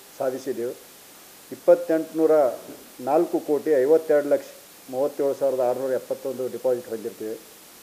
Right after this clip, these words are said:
ಅದೇ ಪ್ರಕಾರ loans and advances ಇವತ್ತು ಸಾಲಗಳನ್ನು ಕೊಟ್ಟಿದ್ದು ಮೂವತ್ತೊಂದು ಮಾರ್ಚ್ವರೆಗೆ ಎರಡು ಸಾವಿರದ ಐವತ್ತೊಂದು ಕೋಟಿ ಅರವತ್ತ್ಮೂರು ಲಕ್ಷ ಹತ್ತೊಂಬತ್ತು ಸಾವಿರ ಈ ಪ್ರಕಾರವಾಗಿ ಕೊಟ್ಟಿದ್ದೇವೆ. ಅದರಲ್ಲಿ ಬ್ಯಾಂಕ್ ಬ್ಯಾಲೆನ್ಸ್ ಮತ್ತು ಇನ್ವೆಸ್ಟ್ಮೆಂಟ್ ಅಂದರೆ ಏನು ಒಂದು ಇಪ್ಪತ್ತೈದು ಪರ್ಸೆಂಟ್ ನಮ್ಮ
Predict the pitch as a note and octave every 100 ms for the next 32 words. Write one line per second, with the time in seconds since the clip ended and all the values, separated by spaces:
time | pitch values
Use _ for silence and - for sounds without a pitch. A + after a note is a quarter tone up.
0 | - - - B2 D#3+ D#3+ D#3+ D#3+ C#3 D3+
1 | E3+ D#3+ D#3 C3+ B2+ C3+ - - - -
2 | - - - - - - - C3 C3 C#3
3 | B2+ C3+ E3 D#3 D3+ C#3+ C3+ B2 B2 C3
4 | C#3 B2+ B2 A#2 A#2+ B2 B2+ G#2 A#2 B2+
5 | - - - - - - - - - -
6 | D3+ E3+ D#3+ D#3 D#3 C#3+ D#3+ D#3+ D3+ D#3
7 | D3+ D3+ C3+ C#3 C#3+ C#3+ C#3 C3 - B2+
8 | - C3+ C3 - B2 A2+ - - - C3+
9 | C3+ C3 C3 A#2+ A#2+ A2+ G#2+ A#2 A2+ G2+
10 | A#2 - - - - - - A#2+ C#3 D#3
11 | D#3 B2+ C#3+ D#3+ D#3+ D3+ C#3 D3 D3+ C3
12 | C3 A#2+ G#2+ - - - B2+ C3+ C3 D3+
13 | D3 C#3+ C3+ C3+ C3+ C#3 C3 B2+ C3+ C3
14 | B2+